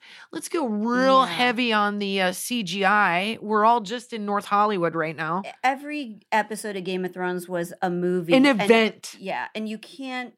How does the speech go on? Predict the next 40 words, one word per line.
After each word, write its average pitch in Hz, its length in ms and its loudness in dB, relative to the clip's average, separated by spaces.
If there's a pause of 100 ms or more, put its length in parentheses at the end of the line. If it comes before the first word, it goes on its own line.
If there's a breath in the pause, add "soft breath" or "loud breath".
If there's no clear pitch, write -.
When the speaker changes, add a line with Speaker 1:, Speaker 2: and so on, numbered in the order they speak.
Speaker 2:
it's 254 260 -10
just, 277 180 -14
you 254 80 -14
can't - 280 -12
recreate 170 480 -8
it. - 20 -4
It's 175 160 -8
like 233 140 -6
Groundhog's 175 520 -4
Day. 175 380 0
It's, 220 160 -6 (340 loud breath)
I'm 285 180 2
bummed. 208 500 2
I'm 226 100 -6
gonna 254 160 -4
watch 226 260 0
a 226 60 -4
couple 214 300 -2
more 208 180 2
Speaker 1:
I'll 233 300 8
Speaker 2:
episodes 254 120 -2
Speaker 1:
give 302 120 -2
it 294 80 -2
Speaker 2:
to 285 60 0
Speaker 1:
another 233 440 2
Speaker 2:
see 214 60 -4
if 214 100 -10
it 185 140 -14
changes. 233 560 -12
But 190 260 -8 (420 soft breath)
I, 262 160 -4 (100)
I 247 140 -2
just, 285 260 -12
from 262 200 -12
the 226 80 -10
beginning 202 440 -10
was 180 180 -10
like, 170 360 -6 (640)
and, 294 200 -6
and 277 280 -2